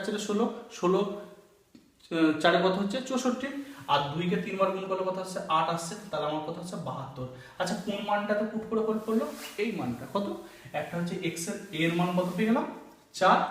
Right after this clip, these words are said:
আর বি এর মান কত পেয়ে গেলাম? টু। আশা করি ক্লিয়ার হয়েছে। মানে যেটা প্রোডাক্ট দেবে সেটাকে বসে অন্যটাকে আমাকে অ্যাডজাস্ট করতে হবে, ঠিক আছে? চলো, এরপর ওরা কি বলেছে? A plus B by A minus B এর মান বের করতে বলেছে, ঠিক আছে?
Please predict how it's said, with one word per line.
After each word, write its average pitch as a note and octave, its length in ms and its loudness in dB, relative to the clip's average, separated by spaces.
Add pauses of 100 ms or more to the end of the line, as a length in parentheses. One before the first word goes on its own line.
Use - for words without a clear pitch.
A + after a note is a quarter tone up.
(360)
আর C#3 180 -2
বি D3 160 -2
এর D3 80 2
মান D3+ 220 2
কত E3+ 220 -6
পেয়ে F3+ 100 -4
গেলাম? A#3+ 360 -4 (100)
টু। - 60 -18 (380)
আশা G#3+ 140 2
করি B3 160 4
ক্লিয়ার B3 340 10
হয়েছে। C#4 280 4 (300)
মানে D#3+ 160 4 (100)
যেটা E3+ 240 4
প্রোডাক্ট G3+ 440 4
দেবে C4 180 2
সেটাকে G3 440 2
বসে F#3 340 0
অন্যটাকে E3+ 480 0
আমাকে G3+ 220 2 (320)
অ্যাডজাস্ট C3 380 -6
করতে A#2 280 -8
হবে, - 100 -6
ঠিক B3 140 6
আছে? - 160 4 (300)
চলো, - 240 -4 (420)
এরপর B3 280 8
ওরা A#3+ 200 10
কি A#3 160 4
বলেছে? G#3+ 320 2 (340)
A G#3+ 160 10
plus G3 540 2
B - 0 - (760)
by E3+ 220 6 (280)
A D#3+ 80 0 (120)
minus E3 340 2 (200)
B E3+ 240 -2
এর E3 200 2
মান A#2+ 200 0
বের A2 80 0 (100)
করতে - 180 -10 (100)
বলেছে, - 200 -12 (320)
ঠিক B3 100 6
আছে? A#3+ 180 8